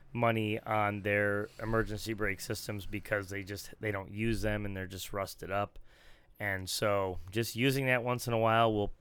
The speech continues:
will, you know, prevent having to spend money on fixing that stuff. Um,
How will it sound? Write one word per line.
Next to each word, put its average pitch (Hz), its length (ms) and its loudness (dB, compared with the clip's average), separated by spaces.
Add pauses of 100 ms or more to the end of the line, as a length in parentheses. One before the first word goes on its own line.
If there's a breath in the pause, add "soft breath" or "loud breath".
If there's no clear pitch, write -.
(200)
will, 104 360 2 (120)
you 110 120 2
know, 95 180 0 (100)
prevent 104 480 6 (400)
having 107 320 2
to 95 80 -6
spend 104 280 0
money 98 300 -2
on 87 180 -6
fixing 104 420 -4
that 92 180 -6
stuff. 90 300 -6 (640 loud breath)
Um, 98 460 0